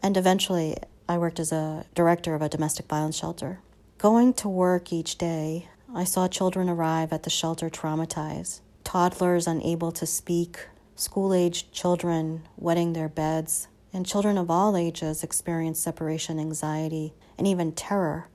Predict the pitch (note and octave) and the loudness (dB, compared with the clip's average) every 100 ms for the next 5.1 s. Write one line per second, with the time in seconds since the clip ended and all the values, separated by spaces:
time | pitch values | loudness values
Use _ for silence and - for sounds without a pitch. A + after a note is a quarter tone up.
0 | _ - F3 F3 E3 - - F3 E3+ D#3+ | _ -2 0 0 -2 0 0 0 0 0
1 | D#3 D#3 D#3+ D#3 D#3+ D#3+ E3 - F3+ - | 0 -4 -6 -4 -4 -4 -6 -6 -8 -10
2 | - - E3+ E3 D#3+ D#3+ D#3 F3 F3+ E3 | -12 -8 0 0 2 0 4 4 6 6
3 | E3 D#3+ F3 D#3+ D#3 - E3+ E3+ E3+ D#3+ | 2 -2 -2 0 -2 0 0 0 0 0
4 | E3+ D#3+ D3+ - D#3 D#3+ - D#3 - - | 0 -2 -4 -6 -6 -6 -6 -8 -8 -10